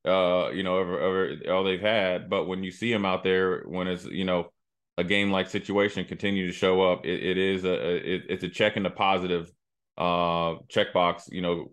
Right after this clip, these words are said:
considering being an early enrollee out there competing, and the coaches should be happy about what they've seen so far.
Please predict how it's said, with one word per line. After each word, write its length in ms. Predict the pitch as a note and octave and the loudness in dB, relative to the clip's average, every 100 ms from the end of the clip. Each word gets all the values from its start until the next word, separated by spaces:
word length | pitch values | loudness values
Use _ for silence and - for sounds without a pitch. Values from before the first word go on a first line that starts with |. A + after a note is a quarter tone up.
| _ _ _ | _ _ _
considering 420 | F2+ - G2+ F#2+ F2+ | -8 0 0 2 0
being 160 | F#2 | 0
an 60 | F2 | 2
early 300 | F#2 G2+ G2 | 4 4 4
enrollee 720 | F#2+ F#2 F2+ F2+ F2 F2 E2+ - | 2 2 2 2 0 -2 -8 -2
out 200 | F#2+ F#2 | 0 2
there 140 | F#2 | 0
competing, 560 | F2+ F2+ F2+ E2+ D#2+ E2 _ _ _ _ - | -2 -6 -4 -4 -6 -10 _ _ _ _ -4
and 240 | F2 F2 | -2 0
the 60 | F2 | 0
coaches 320 | G2+ F#2+ F2 | 0 0 -4
should 160 | G2 F2+ | -4 -2
be 80 | |
happy 300 | F2 F2 E2+ | 0 0 0
about 260 | F2+ F2 E2+ | -2 0 -2
what 120 | E2+ | -2
they've 140 | E2+ E2+ | -4 -4
seen 200 | F2+ E2+ | -6 -6
so 140 | E2+ | -8
far. 280 | - D#2+ | -6 -6